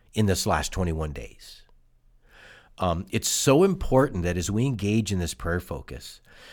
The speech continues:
that we, we document as much as we can. Maybe that's journaling. Maybe that's making some notes in, in the margins of your Bible. Maybe it's dating, like, "Oh, I, I, I offered this prayer to God in this date, and then I saw God answer it here."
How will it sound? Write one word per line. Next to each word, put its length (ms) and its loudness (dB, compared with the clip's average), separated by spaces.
that 260 0
we, 480 0
we 500 2
document 800 2
as 140 -2
much 220 2
as 120 -2
we 120 0
can. 400 2
Maybe 180 2
that's 240 -2
journaling. 480 0
Maybe 220 0
that's 180 -2
making 300 0
some 260 -4
notes 420 0
in, 200 0
in 160 -2
the 80 4
margins 460 0
of 100 2
your 100 2
Bible. 540 0
Maybe 260 2
it's 200 0
dating, 640 2
like, 260 -6
"Oh, 360 -4
I, 260 -6
I, 300 -6
I 140 -6
offered 360 4
this 140 2
prayer 220 2
to 80 2
God 300 4
in 80 4
this 180 2
date, 320 0
and 100 -2
then 140 0
I 80 0
saw 320 4
God 240 4
answer 340 0
it 60 -4
here." 500 -6